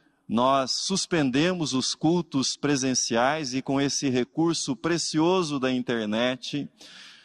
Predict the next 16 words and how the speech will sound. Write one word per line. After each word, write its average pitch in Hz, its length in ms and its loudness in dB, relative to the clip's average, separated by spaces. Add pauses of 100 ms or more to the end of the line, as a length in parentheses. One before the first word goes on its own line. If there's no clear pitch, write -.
(220)
todos 185 300 2
os 170 120 -2
domingos 165 1080 -2 (380)
nós 135 480 2
congregamos, 143 1300 -2 (160)
nós 123 300 0
nos 135 180 -8
reunimos 127 1080 -2 (440)
aqui 147 320 -2
no 185 140 -2
templo 147 500 -2
e 120 60 -2
você 113 420 -2
na 135 140 -4
sua 123 300 -4
casa, 117 600 -4